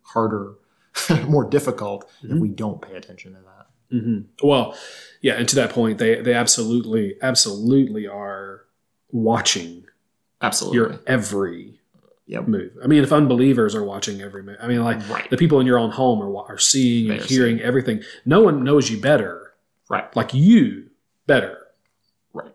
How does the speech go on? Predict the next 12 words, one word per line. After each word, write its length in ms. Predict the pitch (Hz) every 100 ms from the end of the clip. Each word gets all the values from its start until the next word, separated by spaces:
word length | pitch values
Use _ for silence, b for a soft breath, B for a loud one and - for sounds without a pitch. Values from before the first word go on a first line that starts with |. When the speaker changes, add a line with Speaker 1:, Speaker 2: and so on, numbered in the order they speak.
| _ _
Speaker 2:
After 240 | 127 - 127
Jesus, 800 | 127 160 107 101 - - - _ _ _ _ _ _
and 260 | - 117 117
then 80 | 120
your 120 | 135
<laughs> 80 | -
spouse, 640 | 113 107 - - - - B B B B -
like, 440 | 90 123 110 - -
then 220 | 120 120
your 80 | 117
kids. 600 | 113 175 92 - - -
Speaker 1:
Right. 260 | - - -